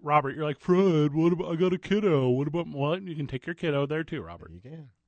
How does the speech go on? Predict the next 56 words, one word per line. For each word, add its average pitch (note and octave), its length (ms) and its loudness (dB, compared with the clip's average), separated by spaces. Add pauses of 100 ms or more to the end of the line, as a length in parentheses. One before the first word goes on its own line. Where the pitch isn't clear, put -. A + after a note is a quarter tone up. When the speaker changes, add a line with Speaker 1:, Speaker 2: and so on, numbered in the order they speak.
(100)
Speaker 2:
It's G2 60 -20
very C#3 240 0
nice. G2+ 220 -6
I've A#2 140 -8
been B2 120 -6
there G#2 140 -6
before. E2+ 420 -18 (100)
Speaker 1:
Youth C3+ 220 -2
conditioning C#3+ 540 -4
classes. C#3+ 500 -4
So - 80 -14
check F3 280 -4
that F3+ 120 4
out. E3 240 4 (320)
Uh, D#3+ 580 4
obviously, E3+ 440 2
if D#3+ 100 -2
you're E3 160 0
already D#3+ 260 2
a D#3 60 0
member D#3 300 -2
and D3+ 100 -4
you D3 60 -2
wanna D3+ 160 -4
bring D3 200 -4
a C3+ 60 -6
friend, D#3+ 800 -2 (520)
family D3+ 300 -2
members D3+ 420 -2
receive D#3 440 -2
free D3+ 180 -6
childcare, D#3 680 0 (400)
uh, D3 320 2
at D3+ 160 -2
the - 80 -20
facility, E3 800 0
uh, D#3+ 300 0
and E3+ 140 -8
you F3+ 80 -8
can, F#3 140 -6 (120)
you G#3 60 -10
can G#3 120 -8
bring A3 120 -8
people A3+ 220 -10
you A#3 80 -8
care C3+ 160 -6
about. F#2 300 -14
So - 100 -14
there C3+ 120 -4
you C#3 40 -4
go. A2 260 -8
The C3+ 80 -2
Y D3+ 200 2
M D#3 80 -2
C D#3+ 180 -2
A, F3 140 6